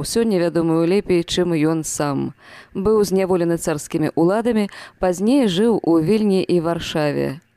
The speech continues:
З Міцкевічам падарожнічаў па Еўропе. У Вільні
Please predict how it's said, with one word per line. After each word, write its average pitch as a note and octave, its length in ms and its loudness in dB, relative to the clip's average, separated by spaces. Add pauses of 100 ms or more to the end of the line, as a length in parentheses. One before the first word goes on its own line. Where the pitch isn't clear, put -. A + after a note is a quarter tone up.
(340)
З F#3+ 160 0
Міцкевічам D#4+ 640 2
падарожнічаў B3 800 2
па A3+ 240 0
Еўропе. D3+ 720 0 (400)
У F#3+ 160 2
Вільні A3 400 4